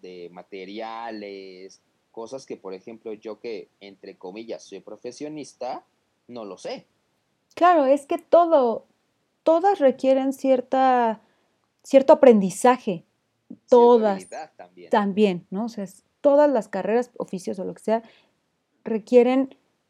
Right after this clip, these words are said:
Speaker 2: detalles que a lo mejor si tú no formas parte de ese oficio, no lo sabes. Lo cual no está bien, no está mal,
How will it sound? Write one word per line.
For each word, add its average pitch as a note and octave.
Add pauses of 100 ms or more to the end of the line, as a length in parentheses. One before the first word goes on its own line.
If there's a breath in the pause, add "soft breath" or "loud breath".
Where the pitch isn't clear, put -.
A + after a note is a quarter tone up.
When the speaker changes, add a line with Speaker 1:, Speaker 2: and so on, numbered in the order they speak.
Speaker 2:
detalles B3+
que C#4
a A#3+
lo G#3+
mejor A3
si A3
tú C4
no B3+
formas B3+
parte G3+
de F#3
ese F#3
oficio, C4+
no C#4
lo D4
sabes. C#4+ (540)
Lo C4+
cual D4+
no D#4+
está D4+
bien, C#4
no C4
está B3
mal, B3